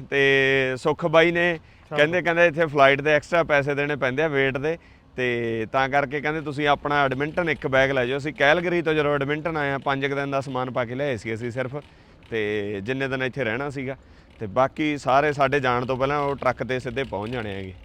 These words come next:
Speaker 1: ਪਰ ਬੈਗ, ਅ, ਸੱਠ, ਪਤਾ ਨਹੀਂ ਸੱਤਰ ਡਾਲਰ ਮੇਰੇ ਖਿਆਲ 'ਚ ਇੰਨਾ ਖਰਚਾ ਹੁੰਦਾ। ਸਾਡੇ ਮੈਨੂੰ ਲੱਗਦਾ ਪੰਜ ਬੈਗ ਸੀਗੇ, ਤਿੰਨ ਸੌ ਡਾਲਰ ਤਾਂ ਸਾਡਾ ਇਕੱਲਾ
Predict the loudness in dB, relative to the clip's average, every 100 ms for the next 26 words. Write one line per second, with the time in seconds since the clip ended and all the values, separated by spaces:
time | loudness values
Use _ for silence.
0 | -20 -20 -20 -20 _ -20 -20 -20 -20 -20
1 | -20 -20 -2 4 4 4 4 4 4 2
2 | 0 -2 -4 -12 -20 -20 -20 -12 -4 -2
3 | -2 -4 -4 -2 -2 -6 -8 -4 -2 -4
4 | -4 -6 -8 -12 -14 -12 -8 -6 -2 -2
5 | -2 -6 -6 -8 -8 -10 -10 -16 -20 -20
6 | -10 -8 -6 -6 -6 -6 -8 -8 -8 -6
7 | -6 -6 -6 -6 -6 -4 -6 -4 -4 -4
8 | -4 -6 -10 -12 -16 -20 -20 -10 -6 -6
9 | -4 -4 -2 -2 -4 -4 -4 -4 -4 -4
10 | -4